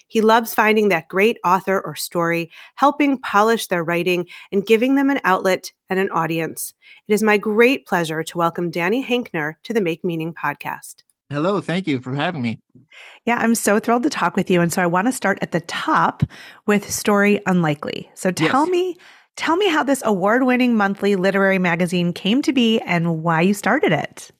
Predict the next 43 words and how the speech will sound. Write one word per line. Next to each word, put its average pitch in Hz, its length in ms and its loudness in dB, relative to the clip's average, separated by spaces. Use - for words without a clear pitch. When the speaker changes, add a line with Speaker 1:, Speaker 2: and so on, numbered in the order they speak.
Speaker 2:
Yeah. 220 280 0
So, 160 560 0
and 143 120 -4
as 135 220 0
I 127 140 2
say 131 240 -2
on 123 160 -4
the 113 80 -4
website, 117 440 -6
it's 110 120 -10
kind 123 180 -6
of 113 100 -8
an 117 120 -6
unlikely 123 560 -6
story. 127 500 -2
I, 262 400 2
Speaker 1:
<laughs> 175 120 -10
Speaker 2:
I 180 100 4
didn't 202 240 2
imagine, 160 720 2
you 151 100 -2
know, 139 140 0
starting 143 640 0
a 139 60 0
magazine. 131 560 2
I 117 80 2
didn't, 127 240 0
you 123 120 -2
know, 110 160 2
starting 127 340 0
anything 127 460 0
like 120 240 0
that. 123 160 2
I 123 60 2
didn't 123 160 -4
have 123 120 0
any 127 120 0
aspirations 127 720 0
for, 117 260 -2
uh, 117 160 0
such 143 320 0
an 143 80 0
endeavor. 123 680 0